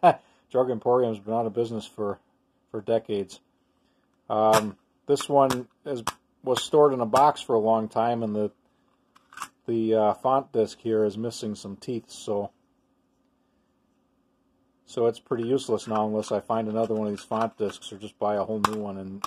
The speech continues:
and rob the disc out of it. Um, you can find these things used on eBay.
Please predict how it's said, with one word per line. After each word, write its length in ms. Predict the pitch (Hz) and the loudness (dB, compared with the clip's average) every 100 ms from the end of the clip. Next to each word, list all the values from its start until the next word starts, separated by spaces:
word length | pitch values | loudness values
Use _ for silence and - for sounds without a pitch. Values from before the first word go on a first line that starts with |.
| - | -8
and 280 | 98 95 92 - | -8 -10 -10 -4
rob 300 | 104 107 101 | -2 -4 -6
the 220 | 101 92 _ | -6 -6 _
disc 240 | - 101 - | -8 -8 -8
out 180 | 92 95 | -8 -8
of 100 | 92 | -10
it. 100 | - _ _ _ _ _ _ _ _ - | -12 _ _ _ _ _ _ _ _ -6
Um, 360 | 101 98 98 98 | -4 -4 -6 -12
you 100 | 107 | -10
can 180 | 113 | -8
find 300 | 107 107 107 | -4 -2 -2
these 200 | 101 95 | -6 -10
things 220 | - 98 92 | -12 -12 -10
used 260 | 104 98 | -12 -10
on 140 | 101 95 | -12 -10
eBay. 400 | 101 95 95 | -10 -8 -10